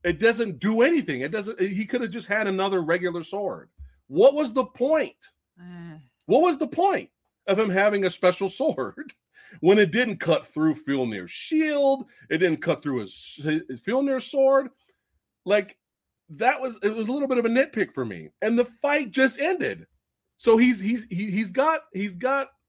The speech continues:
Speaker 1: Skarsgård on the ground. He's going in for the kill. Skarsgård's like, "Yeah." Fjol-,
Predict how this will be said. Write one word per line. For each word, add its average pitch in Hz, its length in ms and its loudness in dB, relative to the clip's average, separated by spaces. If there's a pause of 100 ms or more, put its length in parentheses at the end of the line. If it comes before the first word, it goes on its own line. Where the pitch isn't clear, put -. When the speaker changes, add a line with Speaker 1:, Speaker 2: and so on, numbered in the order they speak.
(120)
Speaker 1:
Skarsgård 180 680 2
on 165 100 -2
the 160 80 -4
ground. 143 460 -2
He's 127 100 -6
going 208 280 -2
in 185 100 0
for 147 120 -6
the 120 100 -8
kill. 104 440 -4 (500)
Skarsgård's 175 640 6
like, 147 240 2
"Yeah." 302 880 0 (460)
Fjol-, 196 320 4